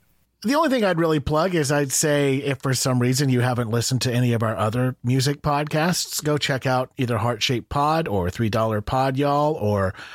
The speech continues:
Podcast Supernova or, uh, Got the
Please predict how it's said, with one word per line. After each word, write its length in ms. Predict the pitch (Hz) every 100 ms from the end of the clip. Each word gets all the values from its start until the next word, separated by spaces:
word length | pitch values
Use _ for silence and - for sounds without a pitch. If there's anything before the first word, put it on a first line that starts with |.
| - -
Podcast 640 | 127 120 - 123 117 -
Supernova 920 | - - 147 143 143 139 139 139 143 123
or, 500 | 123 123 123 123 127
uh, 580 | 120 120 120 120 123 120
Got 280 | 127 131 -
the 160 | 143